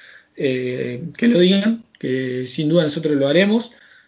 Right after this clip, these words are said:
y también ustedes pueden opinar y participar, eh, encantadísimo nosotros de eso. Eh, la verdad que ganas hay, pero bueno, tampoco, eh, lo vamos a hacer en vivo y,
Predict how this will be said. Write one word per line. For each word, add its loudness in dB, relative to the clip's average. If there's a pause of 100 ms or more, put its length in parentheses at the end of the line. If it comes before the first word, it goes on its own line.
(160)
y -6
también 0
ustedes 2
pueden 0
opinar -2
y -2
participar, -4
eh, -8
encantadísimo -2
nosotros -4
de 2
eso. -8 (640)
Eh, -8
la -4
verdad 2
que 4
ganas 4
hay, 0 (340)
pero -2
bueno, 2 (200)
tampoco, 6 (360)
eh, 0
lo 0
vamos 0
a -4
hacer -2
en 0
vivo 6
y, 4